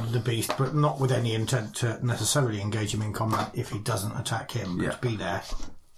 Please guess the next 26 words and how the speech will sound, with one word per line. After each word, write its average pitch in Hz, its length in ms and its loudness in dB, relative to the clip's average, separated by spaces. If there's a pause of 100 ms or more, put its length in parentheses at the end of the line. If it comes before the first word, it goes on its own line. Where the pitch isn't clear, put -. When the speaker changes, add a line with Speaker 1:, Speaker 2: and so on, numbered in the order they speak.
Speaker 1:
when 107 180 -2
he 92 80 0
does. - 380 -4 (1000)
Speaker 2:
Okay. 139 320 4 (500)
The, 135 520 8
the 147 80 4
fire 170 300 8
troll 127 440 6 (220)
lumbers 135 420 8
past 131 380 4
you, 120 80 0
Tone. 117 340 4 (840)
Uh, 104 300 6
really, 143 320 8
really 120 240 6
close. 113 300 6
It 175 300 6
doesn't 107 260 2
see 107 200 4
you, 98 320 2
doesn't 101 240 2
tread 101 160 2
on 95 120 2
you 95 100 0
or 90 40 0
anything. 92 380 -2